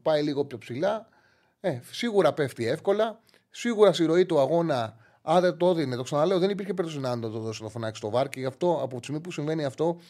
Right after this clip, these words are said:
καταλαβαίνεις ότι είναι ένα πέναλτι συζητήσιμο. Όμως, από τη στιγμή που το έδωσε, επειδή κάνει την κίνηση και το πόδι τι είναι λίγο πιο μπροστά,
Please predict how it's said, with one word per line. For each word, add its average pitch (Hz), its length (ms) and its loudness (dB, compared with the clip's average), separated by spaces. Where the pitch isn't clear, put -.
καταλαβαίνεις 143 600 2
ότι 156 160 -4
είναι 190 100 -2
ένα 143 180 -2
πέναλτι 185 360 -2
συζητήσιμο. 165 720 -10
Όμως, 165 640 2
από 139 260 0
τη 139 60 -12
στιγμή 190 180 -4
που 196 160 -10
το 196 120 2
έδωσε, 151 520 0
επειδή 143 320 -2
κάνει 208 240 4
την 196 160 -8
κίνηση 160 340 -2
και 143 80 -4
το 131 100 -6
πόδι 180 320 -2
τι 180 280 -4
είναι 214 220 -2
λίγο 165 180 2
πιο 135 100 -8
μπροστά, 127 480 -2